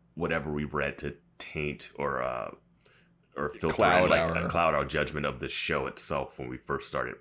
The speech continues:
Speaker 1: diving in. Like, we didn't wanna
Speaker 2: Yeah.
Speaker 1: come in with any preconceived or prejudgments of the show itself, you know?
Speaker 2: Mm-hmm.
Speaker 1: Um, but now that we're this deep in, I think, <laughs>
Speaker 2: Y-
Speaker 1: I think
Speaker 2: and now
Speaker 1: it's
Speaker 2: that it's, like, specifically been stated on the show that
Speaker 1: like, multiple
Speaker 2: something
Speaker 1: times, yeah.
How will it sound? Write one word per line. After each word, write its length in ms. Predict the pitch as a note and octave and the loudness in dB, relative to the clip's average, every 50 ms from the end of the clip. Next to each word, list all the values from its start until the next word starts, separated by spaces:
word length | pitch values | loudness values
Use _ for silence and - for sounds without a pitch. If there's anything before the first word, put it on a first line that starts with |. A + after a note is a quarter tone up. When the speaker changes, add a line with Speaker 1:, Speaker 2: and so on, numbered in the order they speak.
| - - | -8 -6
Speaker 1:
diving 340 | D2+ A#1+ A#1 A1+ B1+ B1+ | -4 -4 -2 -4 -6 -8
in. 100 | A1+ G1+ - _ - | -8 -10 -10 _ -6
Like, 120 | D2 C#2+ D2 | -6 0 0
we 80 | F2 | 2
didn't 140 | E2 F2+ E2 | 2 2 2
wanna 140 | E2+ E2 G2 | 4 4 4
Speaker 2:
Yeah. 100 | F2 D#2 | 4 4
Speaker 1:
come 160 | D#2+ D#2 D#2 | 2 2 0
in 180 | D2+ C#2 C#2 C#2 | 0 -2 -2 -4
with 160 | A1+ G#1+ - | -8 -6 -6
any 200 | C2+ C#2 C2+ B1+ | -6 -6 -6 -8
preconceived 880 | - - - D2 C#2+ C#2 - C#2+ C2 - - D2 C#2 C2+ C2+ C2+ B1+ B1 | -10 -10 -6 -6 -6 -6 -8 -12 -12 -10 -10 -8 -8 -8 -8 -10 -8 -8
or 200 | B1+ A#1 - - _ _ _ - - _ _ | -10 -10 -10 -14 _ _ _ -20 -20 _ _
prejudgments 720 | - - D2 C#2 B1 - C#2 C2 B1+ - C2+ A#1 G#1+ - | -8 -6 -6 -4 -2 -2 -4 -4 -4 -6 -10 -10 -10 -8
of 180 | - B1+ A#1 - | -10 -10 -10 -10
the 80 | C2 - | -12 -10
show 440 | - - - C#2 A#1 A1+ G#1 G1+ - | -8 -6 -4 -4 -4 -4 -4 -8 -10
itself, 380 | - - - - G1+ G1+ - _ _ _ _ _ _ _ _ - | -12 -14 -10 -10 -10 -10 -10 _ _ _ _ _ _ _ _ -10
you 80 | - - | -2 0
know? 100 | G#2+ G2+ | 2 2
Speaker 2:
Mm-hmm. 240 | F#2+ G2 G2 F#2+ F2+ - _ _ _ - | 2 2 0 0 -2 -6 _ _ _ -8
Speaker 1:
Um, 240 | C2 A#1+ A#1 A1+ - - - - - - | -8 -8 -8 -10 -14 -18 -20 -20 -16 -4
but 160 | D2+ E2 F2 | -4 0 2
now 140 | F2+ F#2+ F#2+ | 4 4 4
that 120 | F#2 D#2+ | 4 4
we're 120 | E2 D#2+ D2 | 4 2 2
this 240 | C#2 D#2 D2 - | 2 0 0 -2
deep 280 | C2+ C2 C#2+ C2+ - - | -2 -2 -2 -2 -2 -4
in, 280 | D2 C#2+ B1 A#1+ C2 - - - - | -4 -4 -4 -6 -8 -14 -16 -12 -10
I 100 | C2+ C#2 | -10 -10
think, 240 | - - C#2+ - - | -6 -6 -6 -6 -6
<laughs> 100 | F#2 F2 | -8 -8
Speaker 2:
Y- 120 | F#2 F2+ - - - - - | -10 -10 -12 -14 -20 -18 -18
Speaker 1:
I 20 | - | -16
think 120 | - - | -4 4
Speaker 2:
and 140 | A#2+ A#2+ B2+ | 6 6 8
now 140 | C3+ C3+ D3 | 8 8 8
Speaker 1:
it's 60 | D#3 | 8
Speaker 2:
that 100 | E3 D3+ | 8 6
it's, 120 | C3 - - | 4 6 4
like, 120 | C#3 B2+ | 4 4
specifically 680 | - - - B2+ - - C3 C3 - B2 A2 - A2 G#2 | 4 2 2 2 2 4 2 2 2 2 2 4 4 4
been 220 | F#2 F2+ G2+ G2+ | 4 4 4 2
stated 500 | F#2+ - - - G#2 G2 G#2 G2+ G2 F#2 | 4 0 2 4 4 6 6 6 6 6
on 280 | F2+ D#2+ F2+ G2 G2 F#2 | 6 6 6 6 6 4
the 100 | F2+ E2+ | 4 4
show 340 | E2+ - - F#2 F2+ F#2 G2 | 2 2 4 4 6 6 6
that 160 | G2 F#2+ F2 | 6 6 4
Speaker 1:
like, 260 | E2+ D#2+ - - - - | 4 2 -2 -8 -8 -2
multiple 280 | E2 E2 F2 - - | 2 2 2 4 4
Speaker 2:
something 360 | A2+ A2+ G#2+ C2+ - G#2+ G#2 | 4 4 4 6 4 4 4
Speaker 1:
times, 340 | G2+ E2 C2+ A#1+ A#1+ - - | 4 2 0 -2 -4 -6 -6
yeah. 140 | C#2+ B1 G1+ | -4 -6 -6